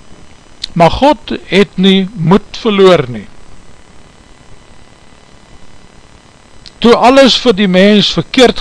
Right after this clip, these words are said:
gaan, toe begin God se meganismes, net soos jou liggaam, as jou, jou liggaam begin siek word,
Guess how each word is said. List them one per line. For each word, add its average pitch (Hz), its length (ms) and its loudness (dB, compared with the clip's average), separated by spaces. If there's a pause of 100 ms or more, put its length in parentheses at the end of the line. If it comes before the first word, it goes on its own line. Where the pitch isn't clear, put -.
gaan, 160 180 -2 (1700)
toe 180 120 4
begin 196 440 2
God 196 320 0
se 185 120 -2
meganismes, 160 880 -2 (1080)
net 185 240 2
soos 214 240 0
jou 175 320 0
liggaam, 143 520 -2
as 135 120 -6
jou, 160 80 -2 (320)
jou 180 160 2
liggaam 240 400 0
begin 190 240 -2
siek 220 320 -4
word, 170 240 0